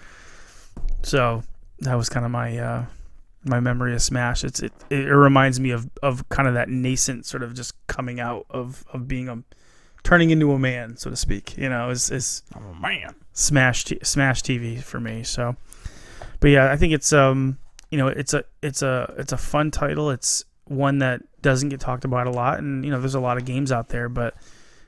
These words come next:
Speaker 1: um, it's a, it's a great
Speaker 2: You just
Speaker 1: title.
Speaker 2: want a fun game to play for,
Speaker 1: Yeah.
Speaker 2: I'm, I'm assuming it's probably, like, maybe an hour or two, maybe around there, probably to beat the whole game.
Speaker 1: Yeah, and I, and I
Speaker 2: It's
Speaker 1: think
Speaker 2: probably
Speaker 1: it's,
Speaker 2: two hours.
Speaker 1: it's,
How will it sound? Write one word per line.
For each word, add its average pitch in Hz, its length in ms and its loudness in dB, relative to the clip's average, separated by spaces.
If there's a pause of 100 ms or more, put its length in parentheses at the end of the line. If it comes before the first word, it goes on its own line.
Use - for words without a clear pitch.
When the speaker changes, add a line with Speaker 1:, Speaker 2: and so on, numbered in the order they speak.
(120)
Speaker 1:
um, 120 560 0
it's 151 160 0
a, 170 60 4
it's - 260 0
a - 20 4
great 143 240 4
Speaker 2:
You 110 60 2
just 135 120 6
Speaker 1:
title. 135 160 8
Speaker 2:
want 92 140 4
a - 20 2
fun 117 360 4
game 104 260 4
to 101 80 -2
play 107 420 8
for, 98 360 4
Speaker 1:
Yeah. - 840 -8
Speaker 2:
I'm, 92 320 -8
I'm 98 160 -10
assuming 98 560 -8
it's - 200 -10
probably, 95 400 -2
like, 98 180 0 (1160)
maybe 98 200 0
an 92 80 0
hour 101 380 2 (160)
or 95 80 -4 (440)
two, 110 320 2
maybe 101 300 4 (420)
around 104 360 0
there, 104 200 4
probably 101 340 8
to 104 100 0
beat 101 180 2
the 101 80 2
whole 101 140 2
game. 104 300 2 (760)
Speaker 1:
Yeah, 143 320 2
and - 20 6
I, 160 120 4
and 156 100 2
I - 20 4
Speaker 2:
It's 143 100 0
Speaker 1:
think 202 120 2
Speaker 2:
probably 101 200 4
Speaker 1:
it's, - 100 -4
Speaker 2:
two 90 120 0
hours. 85 260 4
Speaker 1:
it's, - 220 4